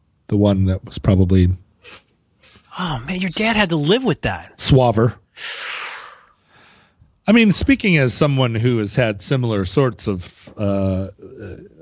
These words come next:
Speaker 1: experiences.
Speaker 2: You've been in the bushes. <laughs>
Speaker 1: I've been in the bushes, uh, with, not with Marlon Brando, but with, you know, other younger Brandos. Uh,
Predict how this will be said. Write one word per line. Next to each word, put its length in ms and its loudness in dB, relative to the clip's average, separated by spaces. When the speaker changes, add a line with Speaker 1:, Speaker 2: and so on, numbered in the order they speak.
Speaker 1:
experiences. 800 0
Speaker 2:
You've 100 0
been 120 2
in 60 0
the 60 -2
bushes. 580 -2
<laughs> 60 -20
Speaker 1:
I've 120 2
been 120 4
in 120 4
the 60 2
bushes, 560 -2
uh, 460 2
with, 220 0
not 160 2
with 120 2
Marlon 280 0
Brando, 400 0
but 140 -2
with, 140 0
you 100 -2
know, 220 -2
other 240 4
younger 280 4
Brandos. 560 -4
Uh, 280 2